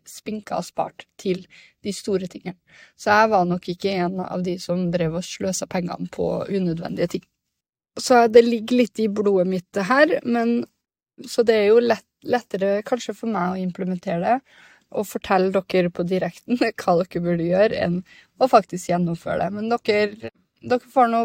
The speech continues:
bare høre på det jeg har å si, og så får man eventuelt vurdere å implementere det, eller kjøpe boka, for den saks skyld, eh, på Adlibris, for eksempel. Men uansett,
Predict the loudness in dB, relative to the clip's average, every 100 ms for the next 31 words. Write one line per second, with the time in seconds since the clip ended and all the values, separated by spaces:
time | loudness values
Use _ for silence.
0 | -2 0 2 2 0 0 -2 -2 -2 0
1 | 0 0 -2 -2 0 2 2 -2 -2 2
2 | 2 0 -4 -6 -4 -4 -4 -4 -2 0
3 | 0 2 2 0 -2 -2 -2 -4 -4 2
4 | 4 4 2 0 -2 -2 -4 -6 -10 -10
5 | -6 -6 -6 _ -20 -20 _ 2 2 2
6 | -6 -8 -8 -8 -10 _ -8 -6 -6 -4
7 | 4 6 6 2 2 0 0 -8 -12 -12
8 | -6 -4 -4 -8 -10 -12 _ _ 0 4
9 | 4 4 4 4 4 -2 -4 -20